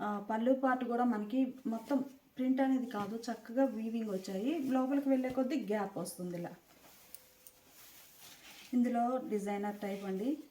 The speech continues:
ఇది ఒక కలర్, డిజైన్ కూడా చాలా బాగుంది.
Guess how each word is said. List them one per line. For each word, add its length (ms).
ఇది 120
ఒక 160
కలర్, 580
డిజైన్ 380
కూడా 180
చాలా 200
బాగుంది. 480